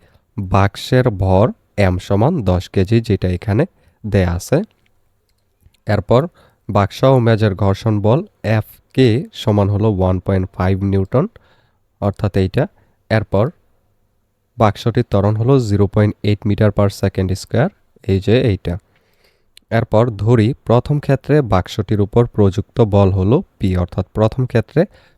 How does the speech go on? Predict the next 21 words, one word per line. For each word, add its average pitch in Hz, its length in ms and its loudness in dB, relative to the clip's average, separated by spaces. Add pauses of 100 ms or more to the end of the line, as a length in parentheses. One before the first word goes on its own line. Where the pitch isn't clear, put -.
(160)
পি 139 220 4
বল 113 280 4
এটার 98 240 0
উপর 131 280 0 (320)
দেয়া 98 300 2
হইছে। 90 400 -6 (360)
আমরা 110 340 2
জানি 123 260 4
হলো 104 340 0 (160)
কার্যকর 104 680 2
বল 98 400 2 (280)
এফ 101 180 2 (100)
সমান 92 420 -2
হলো 107 280 2 (500)
পি 135 260 4 (180)
মাইনাস 101 540 2
এফ 95 120 -2
কে, - 200 -6
অর্থাৎ 101 300 0 (120)
প্রযুক্ত 104 600 0
বল 98 340 2